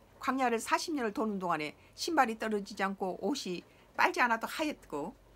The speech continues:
그리고 농사를 짓지 않았지만은 그, 어, 하나님께서 만나를, 어, 아침에 가시 같은 만나를 씨앗을 내려서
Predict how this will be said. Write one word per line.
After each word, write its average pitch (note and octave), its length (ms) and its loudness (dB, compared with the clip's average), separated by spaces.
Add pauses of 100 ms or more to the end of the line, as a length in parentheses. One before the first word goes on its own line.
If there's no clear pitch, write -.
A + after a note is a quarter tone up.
(360)
그리고 B3 480 2
농사를 A#3+ 340 2
짓지 G#3+ 200 -2
않았지만은 F#3 580 0 (680)
그, G#3 460 2 (180)
어, F3+ 60 -4
하나님께서 F3+ 800 -2 (280)
만나를, G#3+ 640 0 (180)
어, E3+ 40 -2
아침에 G3 540 0
가시 - 340 -4
같은 F#3+ 340 -2
만나를 E3 580 -2
씨앗을 G#3 360 -4
내려서 D#3+ 460 -6